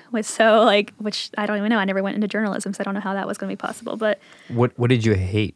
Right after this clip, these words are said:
Speaker 2: most about it?
Speaker 1: I felt like I was being manipulative. Like, like, I was cr-, I was doing the,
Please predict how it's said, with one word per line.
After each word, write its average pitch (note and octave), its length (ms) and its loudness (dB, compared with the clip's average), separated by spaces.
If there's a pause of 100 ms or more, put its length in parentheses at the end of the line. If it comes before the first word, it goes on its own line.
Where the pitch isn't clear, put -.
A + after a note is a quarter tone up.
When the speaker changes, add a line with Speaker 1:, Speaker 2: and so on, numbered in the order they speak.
(240)
Speaker 2:
most F2+ 340 -2
about E2 300 -8
it? F#2+ 180 -16 (320)
Speaker 1:
I B3+ 160 0
felt A#3 220 -2
like A3 160 -4
I G3+ 120 -4
was F3+ 260 -10
being F#3+ 320 -8
manipulative. C4+ 1000 -6
Like, A#3+ 320 -4 (520)
like, A3 240 -2
I G#3+ 220 6
was A#3+ 180 2
cr-, - 220 -12 (500)
I C#4+ 240 8
was D4+ 260 4 (300)
doing C#4 320 6
the, G#3+ 140 2